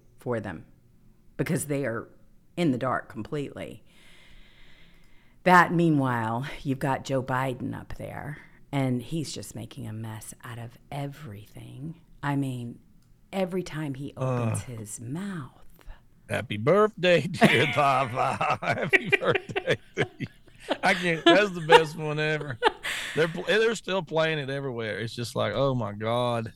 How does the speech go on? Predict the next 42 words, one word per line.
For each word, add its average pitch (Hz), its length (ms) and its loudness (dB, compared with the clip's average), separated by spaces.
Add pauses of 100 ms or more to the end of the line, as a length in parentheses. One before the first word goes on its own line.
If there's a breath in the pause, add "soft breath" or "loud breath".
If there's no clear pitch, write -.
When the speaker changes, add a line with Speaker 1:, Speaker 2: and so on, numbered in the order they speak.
(120)
Speaker 1:
As 254 220 2
Speaker 2:
just, 135 160 0
Speaker 1:
they 277 100 2
Speaker 2:
it's 147 140 2
embarrassing. 139 840 0
Speaker 1:
should. 123 80 -8
Speaker 2:
It's, - 160 -14 (760 loud breath)
he's 147 180 0
such 170 260 2
an 147 60 0
embarrassment 113 840 0 (300)
Speaker 1:
Yes, 185 180 -4
Speaker 2:
to 101 60 -2
just 104 180 -4
Speaker 1:
he - 60 -4
Speaker 2:
listen 123 280 -2
Speaker 1:
is. 113 60 -4
Speaker 2:
to. 127 300 0
Oh 127 260 2
God, 110 280 0
he's 110 120 -4
embarrassing. 98 600 -6 (680)
Speaker 1:
Oh 208 60 -4
my 151 180 -4
gosh, 175 380 -10
it's 127 160 -14
a, 135 60 -12 (100)
it, 139 280 -8
and 135 240 -2
the 131 40 -8
cover 180 440 -4
up 101 220 -10
is, 113 260 -12 (500)
no 180 160 0
wonder 165 440 0
we've 135 220 -6
got 127 260 -6
the 131 60 -10
W 117 400 -4
E 113 160 -4
F 113 240 -4
saying 117 440 -4